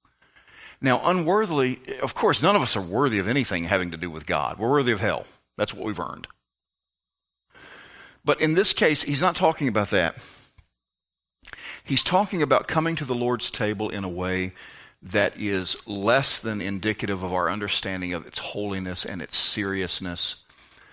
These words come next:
If you would come to the table worthily, the first thing, first and foremost, is you gotta be saved. You gotta be saved to come to this table. And maybe you're here tonight, and in a crowd this size, it could be there might be one or two that aren't.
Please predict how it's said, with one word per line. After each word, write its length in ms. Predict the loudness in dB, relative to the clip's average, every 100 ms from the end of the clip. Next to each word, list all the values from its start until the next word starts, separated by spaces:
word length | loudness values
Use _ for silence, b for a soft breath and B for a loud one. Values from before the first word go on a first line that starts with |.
| B B
If 160 | -4 -2
you 100 | 0
would 140 | 0
come 220 | 0 0
to 60 | 0
the 60 | -2
table 380 | -2 -2 -2
worthily, 480 | -2 -2 -2 -6 -8 B B B
the 80 | -6
first 580 | -4 0 2 4 2 0
thing, 220 | -2 -2
first 500 | -6 -6 2 2 2
and 80 | -2
foremost, 380 | -4 -2 -2 -4
is 100 | -4
you 60 |
gotta 180 | -2 -2
be 80 | 0
saved. 480 | -2 -2 -8 -12 -18 _ _ _ _ _ _ _ _ _ _ _ _ _ _ _ _ _ _ -4
You 100 | 2
gotta 180 | 2
be 80 | 4
saved 380 | 6 6 4 0
to 80 | -6
come 180 | -8 -8
to 80 |
this 220 | -6 -6 -4
table. 320 | -6 -8 -14 -20 _ _ _ _ _ _ _ _ _ _ _ _ _ _ _ _ _ _ -10
And 140 | -4
maybe 240 | 0 0 0
you're 160 | 0
here 180 | 2 0
tonight, 320 | 0 -2 -2 -2
and 100 | -4
in 60 |
a 40 | -2
crowd 300 | 2 2 2
this 140 | -2
size, 280 | 0 -2 -4
it 80 | -4
could 220 | -6 -2
be 180 | -2 -2
there 140 | -4
might 180 | -4 -4
be 80 | -6
one 180 | -6 -6
or 60 |
two 220 | -6 -6
that 80 | -6
aren't. 260 | -8 -10